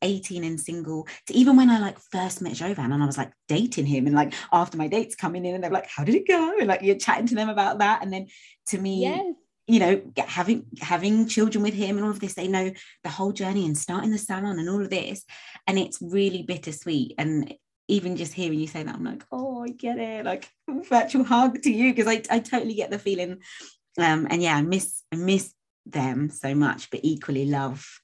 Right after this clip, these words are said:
Speaker 1: love what I'm doing now, which sounds exactly like the same thing, isn't
Speaker 2: Yeah.
Speaker 1: it? So, so good.
Speaker 2: And they were supportive too. It was beautiful.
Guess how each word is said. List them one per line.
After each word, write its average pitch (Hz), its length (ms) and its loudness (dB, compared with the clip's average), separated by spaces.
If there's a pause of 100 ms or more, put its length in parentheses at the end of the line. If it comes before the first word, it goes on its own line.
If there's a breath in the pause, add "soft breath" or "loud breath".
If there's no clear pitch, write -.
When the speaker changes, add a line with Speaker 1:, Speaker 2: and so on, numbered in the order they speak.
(480)
Speaker 1:
love 151 240 -2
what - 100 -8
I'm 135 80 -4
doing 123 240 -6
now, 127 220 -4
which - 200 -10
sounds 131 320 -6
exactly 127 420 -12
like 120 300 -14 (320)
the 185 60 -12
same 190 280 -6
thing, 165 320 -6
isn't 147 100 2
Speaker 2:
Yeah. 143 260 -2
Speaker 1:
it? - 40 -14 (200)
So, 160 300 -8
so 147 240 -12
good. - 220 -10
Speaker 2:
And 240 160 2
they 254 160 4
were 302 160 2
supportive 233 720 0
too. 220 240 0
It 135 120 4
was 190 160 2
beautiful. 160 540 -2